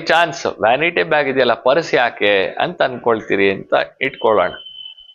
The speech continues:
ಹಾಗೆ ಗಂಡು ಮಕ್ಳು ಕೂಡ ಪರ್ಸ್ ಇದೆ, ಆ ಪರ್ಸಲ್ಲಿ ಇರೋ ಬರೋದನ್ನೆಲ್ಲ ತುಂಬ್ಕೊಂಬಿಡೋಣ ಅಂತ ಅನ್ಕೊಳ್ತೀರಿ. ಮೊದಲನೇ ತಪ್ಪು ನೀವು ಮಾಡೋದು. ಪರ್ಸಲ್ಲಿ ಏನಿರ್ಬೇಕಪ್ಪ ಅಂದ್ರೆ, ಹ-, ಅದು ಹಣಕ್ಕೆ ಮಾತ್ರ ಸೀಮಿತವಾಗಿರ್ಬೇಕು.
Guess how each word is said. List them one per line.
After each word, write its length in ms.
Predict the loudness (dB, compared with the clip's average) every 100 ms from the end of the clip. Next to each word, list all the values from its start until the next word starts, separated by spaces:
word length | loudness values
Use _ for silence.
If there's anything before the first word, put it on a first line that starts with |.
| _
ಹಾಗೆ 280 | -2 2 2
ಗಂಡು 300 | 2 2 2
ಮಕ್ಳು 320 | 2 0 0
ಕೂಡ 200 | 0 2
ಪರ್ಸ್ 440 | 2 2 0 2 0
ಇದೆ, 540 | 2 2 0 -6 -18 -18 -2
ಆ 120 | 0
ಪರ್ಸಲ್ಲಿ 520 | 2 0 2 0 2
ಇರೋ 200 | 4 4
ಬರೋದನ್ನೆಲ್ಲ 580 | 4 4 4 2 2 0
ತುಂಬ್ಕೊಂಬಿಡೋಣ 760 | 0 -2 -2 0 0 2 2 2 2 0 -2
ಅಂತ 280 | -6 -4 -4
ಅನ್ಕೊಳ್ತೀರಿ. 840 | -6 -4 -6 -4 -4 -4 -4 -10 _ _ _ _ _ _ _ _ _ _ _ _
ಮೊದಲನೇ 540 | 0 4 4 2 0
ತಪ್ಪು 340 | 0 -2 -2 -2
ನೀವು 200 | 0 2
ಮಾಡೋದು. 480 | 2 0 -2 -12 _ _ _ _ _ _ _ _ _ 0
ಪರ್ಸಲ್ಲಿ 880 | 0 2 0 2 4 2 0 -4 -4
ಏನಿರ್ಬೇಕಪ್ಪ 800 | -2 2 0 0 0 -2 0 2
ಅಂದ್ರೆ, 520 | 2 0 -2 0 0
ಹ-, 400 | 0 -2 -2 -4 -6 -2
ಅದು 220 | 0 0
ಹಣಕ್ಕೆ 640 | 2 0 0 -4 -2 0
ಮಾತ್ರ 600 | 2 4 4 2 0 -2
ಸೀಮಿತವಾಗಿರ್ಬೇಕು. 1080 | -2 -2 -2 -2 0 0 0 -4 -8 -18 _